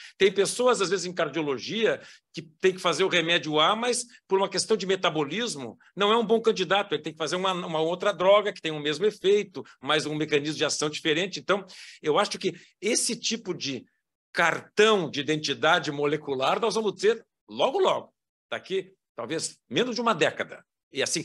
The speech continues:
em rotinas de hospitais em países desenvolvidos. Ou seja, é uma identidade molecular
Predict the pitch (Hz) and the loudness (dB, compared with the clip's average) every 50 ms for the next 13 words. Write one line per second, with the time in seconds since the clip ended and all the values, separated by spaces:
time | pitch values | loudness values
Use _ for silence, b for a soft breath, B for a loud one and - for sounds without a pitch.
0 | B B B 170 190 170 180 190 170 180 - - 226 240 240 233 190 170 208 - | B B B -4 -2 2 2 2 2 2 0 -2 0 0 0 0 0 0 0 -2
1 | - 170 151 - - 151 175 190 180 - - - _ _ - 143 135 - 147 156 | -2 -6 -6 -2 0 2 2 2 0 -2 -4 -6 _ _ -18 -10 -4 0 0 0
2 | 175 165 143 135 180 190 170 208 202 143 123 135 - - - B B B 165 185 | 0 -2 -4 -6 -8 -6 -4 -4 -4 -4 -4 -6 -8 -8 -12 B B B -2 -2
3 | 180 - - 160 127 113 123 - 165 170 175 180 175 160 151 208 208 202 - 170 | -2 0 0 0 0 0 0 0 0 2 4 4 2 2 2 2 0 0 0 -2
4 | 143 123 165 190 220 185 170 156 147 143 139 143 - 165 160 147 156 202 - | -2 0 0 0 0 -2 -2 -2 -2 0 -2 -2 -4 -2 0 0 0 0 0